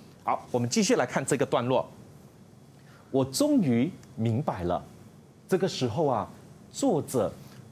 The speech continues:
终于明白了。我跑出人群去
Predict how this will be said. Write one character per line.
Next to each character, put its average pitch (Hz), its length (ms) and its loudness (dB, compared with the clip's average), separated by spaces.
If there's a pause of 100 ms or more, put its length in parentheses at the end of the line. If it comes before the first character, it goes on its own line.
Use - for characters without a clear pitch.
(100)
终 262 380 2
于 120 280 2 (200)
明 120 260 2
白 110 160 0
了。 85 180 0 (600)
我 180 280 4
跑 110 300 -2
出 190 260 0
人 117 240 2
群 117 220 -2
去 123 340 -2